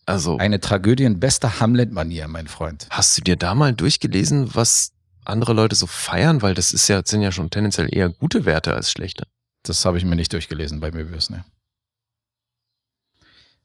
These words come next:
Speaker 2: Da habe ich mir keine Kritiken durchgelesen. Aber das ist ähnlich wie vorhin bei Unverblümt.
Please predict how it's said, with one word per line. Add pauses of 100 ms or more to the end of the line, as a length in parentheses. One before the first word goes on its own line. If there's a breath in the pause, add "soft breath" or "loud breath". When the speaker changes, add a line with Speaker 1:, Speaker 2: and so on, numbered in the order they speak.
(160)
Speaker 2:
Da
habe
ich
mir
keine
Kritiken
durchgelesen. (200)
Aber (180)
das
ist
ähnlich
wie
vorhin
bei
Unverblümt.